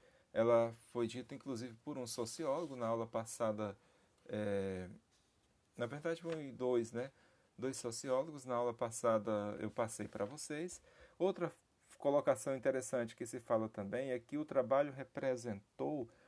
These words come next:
uma transformação muito grande na nossa vida humana. E o que representa o trabalho? Né? Marx dizia que uma aranha, ela faz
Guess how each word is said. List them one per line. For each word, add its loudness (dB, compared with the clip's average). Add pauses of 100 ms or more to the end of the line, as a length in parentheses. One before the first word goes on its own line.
(120)
uma -4
transformação -4
muito -6
grande -6
na -4
nossa -4
vida -2
humana. -8 (920)
E 2 (420)
o -12 (180)
que -4
representa -2
o -10
trabalho? 0 (480)
Né? -6
Marx 0
dizia -4 (120)
que -2 (300)
uma 2
aranha, 2 (420)
ela 2
faz 4